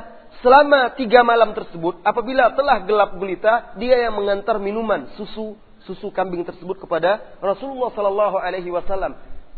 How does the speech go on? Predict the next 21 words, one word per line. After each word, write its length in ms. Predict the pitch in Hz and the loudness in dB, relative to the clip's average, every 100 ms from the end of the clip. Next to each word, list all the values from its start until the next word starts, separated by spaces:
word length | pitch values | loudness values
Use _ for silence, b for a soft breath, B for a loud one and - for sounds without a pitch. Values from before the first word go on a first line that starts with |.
| - - | -10 -6
Juga 480 | 214 202 302 294 - 254 | 0 6 6 4 -8 2
sebagai 240 | 262 277 | 6 6
mata-mata 480 | 269 277 277 277 269 | 4 2 2 2 0
juga 320 | 269 247 - | 4 4 4
pura-pura 400 | 262 - 254 247 | 0 0 -2 -2
menggembala 400 | 233 208 220 220 | -4 6 8 8
kambing 400 | 214 214 254 240 | 6 2 -2 -4
di 80 | 226 | -6
sekitar 320 | 240 247 240 | -4 -2 -2
tersebut, 640 | 233 247 240 254 - - | -4 -2 2 2 0 -10
melihat 380 | 185 202 240 254 | -2 2 2 2
kondisi 420 | 233 202 - 247 | 2 0 -4 4
dan, 480 | 220 277 285 - - 190 | 8 8 6 -6 -14 2
dan 160 | 233 220 | 4 6
keadaan 480 | 240 214 233 254 - | 6 6 6 2 0
agar 240 | 233 247 233 | 2 2 0
cepat 320 | 226 254 202 | -2 -2 -4
bisa 240 | 202 254 220 | -6 -4 -4
memberitahukan 640 | 196 190 185 180 208 196 | -4 -6 -2 -2 -2 -8
kepada 320 | 170 - 170 156 | -8 -8 -6 -6
Rasulullah 880 | 147 175 156 143 156 214 - - | -8 -10 -10 -4 0 -2 -4 -20